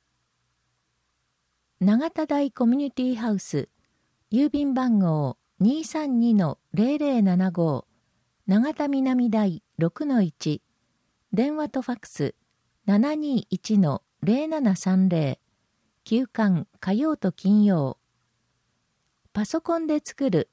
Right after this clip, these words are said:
立体カレンダー。十月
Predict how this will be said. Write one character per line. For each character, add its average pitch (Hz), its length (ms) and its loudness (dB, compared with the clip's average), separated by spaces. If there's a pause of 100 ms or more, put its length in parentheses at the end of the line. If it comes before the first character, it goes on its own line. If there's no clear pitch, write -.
立 151 220 -4 (100)
体 277 220 -4
カ 262 160 -4
レ 254 140 0
ン 220 120 2
ダ 151 340 -2
ー。 - 40 -20 (760)
十 277 280 0
月 311 260 -6